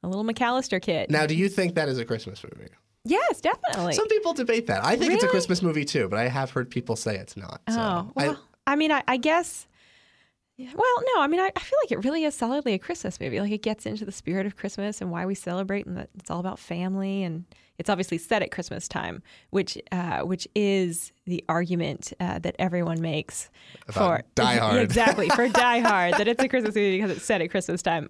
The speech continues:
Speaker 1: I will debate that. That's not a Christmas movie. <laughs>
Speaker 2: I, I think it's, if, if it was a Christmas movie, it would be the most, uh, maybe out of, out of the holiday season Christmas movie
Speaker 1: Agreed.
Speaker 2: ever. But I do like
Speaker 1: Agreed.
Speaker 2: it. It's a great movie.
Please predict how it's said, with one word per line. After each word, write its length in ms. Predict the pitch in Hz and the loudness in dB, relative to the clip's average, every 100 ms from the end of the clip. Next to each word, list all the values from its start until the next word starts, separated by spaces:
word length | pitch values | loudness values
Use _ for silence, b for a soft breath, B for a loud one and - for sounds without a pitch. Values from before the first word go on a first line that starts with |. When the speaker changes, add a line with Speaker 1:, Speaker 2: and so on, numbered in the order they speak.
| - | 2
Speaker 1:
I 180 | 214 | 2
will 140 | 226 208 | 4 0
debate 360 | 170 175 156 | 0 0 0
that. 180 | - 113 | 2 2
That's 300 | 170 180 247 | 2 4 4
not 240 | 202 185 180 | 4 2 2
a 20 | |
Christmas 420 | - 262 - 175 | 0 0 0 -2
movie. 340 | - 151 - 311 | 0 0 0 0
<laughs> 920 | - 269 180 - - - - - - | 0 -6 -6 -8 -14 -12 -8 -10 -2
Speaker 2:
I, 220 | 151 175 - | 2 2 4
I 120 | 190 | 2
think 240 | 277 202 | 2 2
it's, 220 | 202 175 | 2 2
if, 220 | 160 151 175 | 0 2 2
if 160 | 170 | 4
it 100 | 156 | 4
was 220 | 156 175 | 4 4
a 80 | 160 | 2
Christmas 360 | 151 135 120 117 | 2 0 0 2
movie, 260 | 113 104 | 2 2
it 80 | 101 | 0
would 100 | 107 104 | 0 0
be 120 | 113 | 2
the 100 | 110 | 2
most, 480 | 110 101 104 - 104 | 2 2 0 -2 0
uh, 300 | 95 92 98 | 2 2 0
maybe 280 | 127 117 110 | 0 0 0
out 200 | 127 123 | 2 4
of, 280 | 117 117 - - | 2 0 -10 -2
out 160 | 127 | 0
of 120 | 117 | 2
the 140 | 110 107 | 2 0
holiday 380 | - 135 123 117 | 2 2 4 2
season 380 | - 139 113 | 0 0 0
Christmas 400 | 101 104 - 104 | -2 -2 -2 -4
movie 280 | 98 92 92 | -4 -2 0
Speaker 1:
Agreed. 400 | 107 104 95 92 85 | 0 2 2 0 0
Speaker 2:
ever. 140 | 92 | -2
But 40 | 180 | 0
I 100 | 139 | 0
do 200 | 143 - | 2 2
like 140 | - 170 | 2 2
Speaker 1:
Agreed. 60 | |
Speaker 2:
it. 0 | |
It's 140 | 92 - | -2 -4
a 40 | |
great 180 | 107 98 | -4 -2
movie. 240 | 107 104 | -4 -6